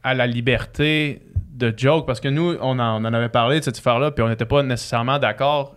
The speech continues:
euh, sur, euh, juste le, pas la carte blanche, mais juste le, se,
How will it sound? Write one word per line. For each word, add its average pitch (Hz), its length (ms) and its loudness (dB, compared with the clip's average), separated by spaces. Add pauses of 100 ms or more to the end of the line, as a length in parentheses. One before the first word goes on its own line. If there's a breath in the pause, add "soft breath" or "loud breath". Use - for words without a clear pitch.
euh, 107 360 0
sur, 120 640 -2 (680 soft breath)
euh, 107 420 2
juste 120 240 0
le, 107 480 0 (340)
pas 123 120 4
la 117 80 0
carte - 260 0
blanche, 135 480 2
mais 131 140 -2
juste 139 240 -2
le, 120 320 0 (200)
se, 135 220 0